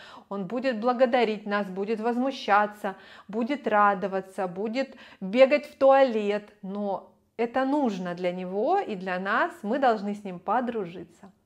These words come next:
Как только вы почувствовали, что у вас вот всё здесь по периметру натягивается, напрягается, вы уже устали, готовы переключаться, переходим на верхнюю часть животика.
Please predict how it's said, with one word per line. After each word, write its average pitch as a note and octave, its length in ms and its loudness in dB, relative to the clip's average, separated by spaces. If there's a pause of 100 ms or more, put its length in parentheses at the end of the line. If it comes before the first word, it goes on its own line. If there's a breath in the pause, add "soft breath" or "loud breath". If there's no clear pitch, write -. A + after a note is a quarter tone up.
(260 loud breath)
Как A#3 180 2
только E4 300 6
вы A#3+ 140 4
почувствовали, B3 520 2
что A3+ 200 2
у - 20 4
вас A#3 180 4
вот B3 140 -2
всё A#3 560 4
здесь G3 480 0
по A3 140 0
периметру A3+ 640 -2
натягивается, G#3+ 1080 4
напрягается, G3+ 880 4
вы F#3 140 -4
уже A3+ 220 2
устали, G#3+ 440 2
готовы F#3 380 -4
переключаться, G3+ 640 0
переходим G#3 520 2
на G#3+ 200 0 (360 loud breath)
верхнюю A3 440 2
часть F#3+ 300 0
животика. E4 520 2